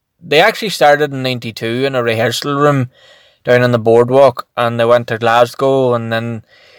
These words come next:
this chap called Alan McGee, he came up to them and asked them for a record deal that time, you know, and, you know, they all came home then, and they were all business, uh, as you would say, you know, and they were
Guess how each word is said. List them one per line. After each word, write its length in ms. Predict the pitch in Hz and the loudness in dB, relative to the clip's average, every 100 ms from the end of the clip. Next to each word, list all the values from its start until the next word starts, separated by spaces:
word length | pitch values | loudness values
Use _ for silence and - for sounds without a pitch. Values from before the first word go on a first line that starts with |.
| _ | _
this 280 | - 123 - - _ | -4 -2 -4 -12 _
chap 320 | - 127 131 | -6 -4 -4
called 220 | - 127 117 | -2 -4 -4
Alan 340 | 120 123 120 | -2 0 -2
McGee, 520 | 117 117 113 120 127 120 | -4 -8 -6 -6 -8 -10
he 160 | 120 | -12
came 180 | - 117 | -10 -4
up 140 | 117 | -4
to 100 | - | -2
them 220 | 131 131 123 | -4 -2 -2
and 120 | 113 | 0
asked 240 | 113 113 | -2 -2
them 140 | 117 110 | -6 -6
for 200 | 117 110 | -2 0
a 60 | |
record 380 | 110 107 127 123 | 2 0 0 0
deal 220 | 127 127 | 0 2
that 180 | 127 123 | 2 2
time, 300 | 127 123 120 | 0 0 0
you 100 | 117 | -2
know, 260 | 113 110 123 | -2 0 -2
and, 280 | 123 117 110 _ _ _ _ _ _ _ | -4 -6 -8 _ _ _ _ _ _ _
you 80 | 151 | -4
know, 140 | 131 | 0
they 80 | 123 | 4
all 180 | 139 139 | 4 4
came 180 | 135 117 | 0 0
home 340 | 120 127 131 | 2 2 2
then, 240 | 127 127 127 | 2 2 2
and 180 | 127 | -2
they 60 | 123 | -2
were 180 | 117 117 | 0 4
all 480 | 120 123 127 120 117 _ _ _ _ _ _ _ _ - 143 | 6 8 6 2 -4 _ _ _ _ _ _ _ _ -16 -2
business, 640 | 127 131 131 151 - - | 2 2 2 0 0 -2
uh, 180 | 127 127 | 2 2
as 220 | 131 127 | 4 0
you 60 | 123 | 2
would 140 | 123 | -2
say, 340 | - 127 120 117 | 0 0 0 -2
you 60 | |
know, 260 | 117 120 117 | 0 0 0
and 100 | 117 | 0
they 60 | 113 | -2
were 300 | 113 110 | -2 -2